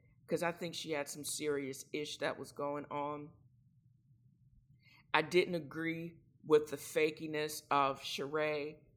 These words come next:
her non-relationship with Martell. And then she bringing up and having that hater sheet where she was, um, dragging Kandi,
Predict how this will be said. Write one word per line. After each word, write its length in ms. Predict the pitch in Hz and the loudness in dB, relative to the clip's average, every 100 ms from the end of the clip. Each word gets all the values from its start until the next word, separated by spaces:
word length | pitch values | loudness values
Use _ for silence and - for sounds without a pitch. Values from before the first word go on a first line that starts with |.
| _ - _ | _ -20 _
her 220 | - 180 160 | -2 2 4
non-relationship 1300 | 160 156 151 156 156 147 156 - 160 - 156 151 - | 4 4 4 2 0 2 0 -2 -8 -8 -2 -2 -2
with 280 | 131 147 143 | 0 2 2
Martell. 720 | 147 139 139 185 156 160 180 190 - - - _ - - - _ _ _ _ - - - - _ - - - - | 0 -2 -2 -6 -2 0 -2 -6 -20 -20 -20 _ -20 -20 -20 _ _ _ _ -20 -20 -20 -20 _ -20 -20 -20 -4
And 200 | 156 160 | -2 0
then 220 | 175 190 | 0 0
she 220 | 185 - 175 | -2 -4 -6
bringing 500 | 160 170 170 160 156 | 0 2 4 4 4
up 280 | 151 - - | 2 0 -2
and 120 | 143 | -2
having 720 | 165 160 156 147 143 127 127 - - - | -2 -2 -2 0 -2 -2 -6 -16 -20 -10
that 260 | 143 160 151 | 4 6 6
hater 640 | - 170 180 170 160 139 - | 2 2 2 2 0 0 -6
sheet 520 | - - 151 135 - - - _ - - - | -6 -4 -4 -6 -10 -20 -20 _ -20 -20 -6
where 180 | 143 160 | 4 4
she 220 | 160 185 | 4 -4
was, 260 | 160 160 - - 185 - | -4 -4 -6 -14 -8 2
um, 580 | 135 117 57 57 - - - - | 4 4 2 -4 -6 -18 -20 -10
dragging 580 | 147 156 160 165 156 151 | 2 6 6 6 -2 -6
Kandi, 600 | 214 180 185 156 151 | -4 -2 -2 -2 -4